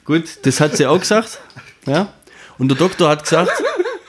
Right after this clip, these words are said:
jetzt, das hat sie quasi zum Doktor auch gesagt. Und der Doktor hat gesagt, machen Sie sich keine Gedanken nach der Untersuchung, hat er gesagt, machen Sie sich keine,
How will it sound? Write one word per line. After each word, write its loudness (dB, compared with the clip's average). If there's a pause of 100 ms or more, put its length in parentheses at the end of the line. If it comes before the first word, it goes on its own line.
(540)
jetzt, -4 (1500)
das 0
hat 2
sie 0
quasi 0
zum -4
Doktor 2
auch 2
gesagt. -4 (1400)
Und 4
der 4
Doktor 2
hat 2
gesagt, 2 (600)
machen 4
Sie 0
sich -4
keine 0
Gedanken 0
nach 2
der 0
Untersuchung, 2
hat -2
er -2
gesagt, -4
machen 2
Sie -2
sich -6
keine, 0